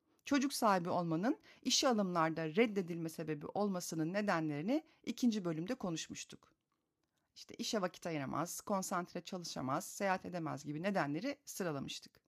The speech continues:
Pandeminin de etkisiyle küçülmeye giden şirketlerde en çok kadınların eve döndüğünü görebiliriz. İki bin yirmi yılında sadece dört kadından biri işini koruyabildi.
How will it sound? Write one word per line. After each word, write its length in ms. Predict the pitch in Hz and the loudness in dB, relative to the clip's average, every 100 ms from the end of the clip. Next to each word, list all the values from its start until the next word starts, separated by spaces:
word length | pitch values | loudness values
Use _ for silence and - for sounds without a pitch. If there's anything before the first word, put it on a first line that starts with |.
| _ _ _ _ _ _ - - - _ | _ _ _ _ _ _ -20 -20 -20 _
Pandeminin 560 | 208 214 220 240 339 466 | 6 6 8 6 4 2
de 60 | |
etkisiyle 560 | 277 - 277 - 285 208 | -2 -2 -4 -2 0 0
küçülmeye 500 | - - 247 262 294 | -2 -2 2 4 2
giden 260 | 233 175 | 2 0
şirketlerde 840 | 165 180 160 170 - 156 160 240 - - | -2 -6 -6 -10 -4 -4 -2 -4 -6 -2
en 260 | 330 302 | 4 4
çok 260 | 277 294 - | 4 -4 -2
kadınların 460 | 214 202 190 214 | -2 0 0 -2
eve 260 | 208 196 190 | 0 0 0
döndüğünü 440 | 175 165 165 208 | -2 -2 -4 -4
görebiliriz. 680 | 175 165 147 143 - - - _ _ _ _ - - - - | -2 -2 -4 -8 -10 -12 -18 _ _ _ _ -20 -20 -12 -10
İki 240 | 214 254 | 0 6
bin 120 | 269 | 8
yirmi 260 | 247 247 269 | 8 6 6
yılında 340 | 233 196 175 | 4 2 -2
sadece 560 | - 247 262 233 190 170 | -2 -2 0 0 0 2
dört 240 | 233 - | 2 0
kadından 540 | 214 175 175 165 160 180 | -6 -2 -2 0 -2 0
biri 140 | 220 | -2
işini 360 | - - 165 156 | -2 -2 -4 -4
koruyabildi. 720 | 156 147 143 139 135 151 | -6 -8 -8 -8 -8 -12